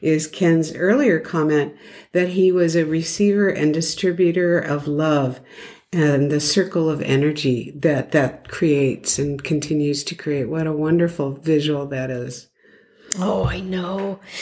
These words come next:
Speaker 2: And, you know, I've spoken to many animals who feel or felt that they were the hub around which the family love energy flowed.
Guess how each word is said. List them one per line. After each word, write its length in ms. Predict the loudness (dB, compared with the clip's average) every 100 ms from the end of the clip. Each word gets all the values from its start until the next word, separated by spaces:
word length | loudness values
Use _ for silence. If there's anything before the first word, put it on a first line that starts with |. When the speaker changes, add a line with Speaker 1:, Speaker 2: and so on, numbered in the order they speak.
| -4
Speaker 2:
And, 100 | 0
you 60 | 2
know, 160 | 4 2
I've 100 | 2
spoken 420 | 2 2 2 0
to 80 | 0
many 360 | 2 2 2
animals 540 | 2 -2 -2 -2 -2 -2
who 160 | -2
feel 580 | -4 -4 0 2 4 2
or 180 | -2 -6
felt 540 | -4 2 2 2 -2
that 200 | -4 -4
they 300 | 0 2 2
were 220 | 2 0 -2
the 140 | -4
hub 720 | -10 -6 2 4 4 0 -10 -12 _
around 560 | 0 2 2 2 0 -2
which 460 | 0 0 0 -2
the 80 | -4
family 720 | -10 -4 0 2 2 2 2 2
love 440 | 2 2 2 2
energy 460 | -2 -2 -2 -4 -4
flowed. 640 | -4 -4 -4 -2 -4 -8